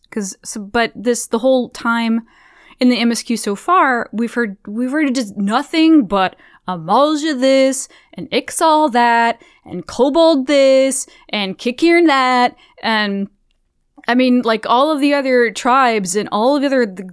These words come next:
the bullshit that they're doing and the fear that they instill in the locals and the fact that they're draining all of this, you know, the, their military power. And, and then there's the Sylphs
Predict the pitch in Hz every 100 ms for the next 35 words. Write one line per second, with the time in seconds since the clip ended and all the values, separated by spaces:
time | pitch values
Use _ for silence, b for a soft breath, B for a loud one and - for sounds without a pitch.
0 | 208 185 165 214 277 - 247 226 214 208
1 | 196 196 240 233 214 196 - - 226 240
2 | 233 233 208 - 220 208 175 233 269 269
3 | 240 233 208 185 170 - _ _ 190 180
4 | - 208 208 233 226 202 214 170 185 214
5 | 269 277 240 220 247 247 226 214 - -
6 | 208 190 190 202 180 160 170 190 202 240
7 | 233 247 220 220 220 214 214 214 _ -
8 | 240 233 226 226 220 214 208 202 180 180
9 | - - - -